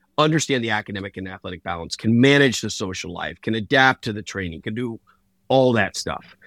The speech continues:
Um, you know, whereas, and this is cynical a little bit, but, you know, William and Mary, I was bringing in eight guys that could run, some of them at differing levels. And so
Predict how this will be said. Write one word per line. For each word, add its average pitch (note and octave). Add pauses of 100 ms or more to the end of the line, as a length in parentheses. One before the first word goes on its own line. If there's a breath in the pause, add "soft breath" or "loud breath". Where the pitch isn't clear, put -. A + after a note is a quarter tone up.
(180 soft breath)
Um, G2+ (320 soft breath)
you A#2+
know, A#2
whereas, B2+
and A#2
this A#2+
is A2+ (640)
cynical C#3+
a G2
little G2+
bit, A#2+
but, A#2+
you B2
know, A2+
William C3+
and A#2
Mary, C#3+
I G2+
was A2
bringing A#2
in F#2+
eight E3
guys F#2+ (160)
that G#2
could G#2+
run, E2+ (200)
some A#2
of A2
them G#2
at G2
differing G#2+
levels. G2+
And G#2+
so A2